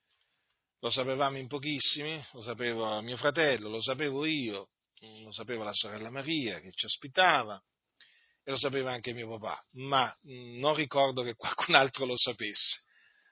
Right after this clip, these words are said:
Abbiamo naturalmente tenuta nascosta la cosa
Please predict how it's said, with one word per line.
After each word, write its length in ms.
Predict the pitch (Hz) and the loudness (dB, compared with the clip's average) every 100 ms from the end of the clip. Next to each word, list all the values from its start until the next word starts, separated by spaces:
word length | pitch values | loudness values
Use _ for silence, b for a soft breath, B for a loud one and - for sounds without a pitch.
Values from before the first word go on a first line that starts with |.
| b | b
Abbiamo 720 | 113 123 135 135 127 123 117 | -6 2 4 4 0 -2 -2
naturalmente 960 | 117 110 127 131 160 147 110 110 107 104 | -4 -6 -4 -2 2 0 0 -2 -2 -4
tenuta 340 | - 117 127 117 | -6 -8 -6 0
nascosta 540 | 117 - 117 - - | 4 4 2 0 0
la 140 | 110 | -2
cosa 500 | 120 131 123 120 156 | 0 0 2 -2 -4